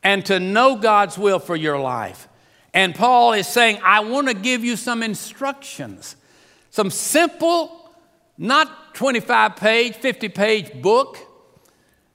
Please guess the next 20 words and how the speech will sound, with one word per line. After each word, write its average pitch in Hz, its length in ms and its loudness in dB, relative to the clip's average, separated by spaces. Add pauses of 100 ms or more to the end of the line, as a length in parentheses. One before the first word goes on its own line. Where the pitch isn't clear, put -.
(760)
but 226 180 0
just 302 240 0
a 233 80 0
few 330 440 -2
words 285 680 -6 (560)
that 247 140 4
if 262 180 0
you 262 120 2
can 214 180 0
just 214 220 0
put 294 180 -2
'em 269 140 2
in 254 140 -2
your 233 140 -2
mind, 175 360 0
put 330 140 0
'em 277 100 0
in 254 120 0
your 208 120 0
heart, 143 340 -2